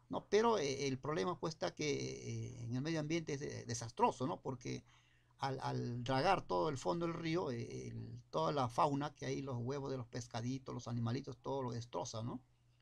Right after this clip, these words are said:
Lo, lo, lo des-, prácticamente es una destrucción ambiental ahí.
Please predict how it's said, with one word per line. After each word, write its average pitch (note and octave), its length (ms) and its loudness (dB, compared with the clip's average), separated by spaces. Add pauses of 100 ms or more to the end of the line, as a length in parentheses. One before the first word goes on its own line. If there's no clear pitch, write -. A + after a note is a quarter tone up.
(120)
Lo, A#2+ 160 -10
lo, A#2+ 220 -12
lo B2 120 -6
des-, A#2+ 160 -6
prácticamente D3 600 -6
es C#3 60 -10
una C#3+ 120 -4
destrucción C3 500 -6
ambiental B2 520 -2
ahí. - 180 -8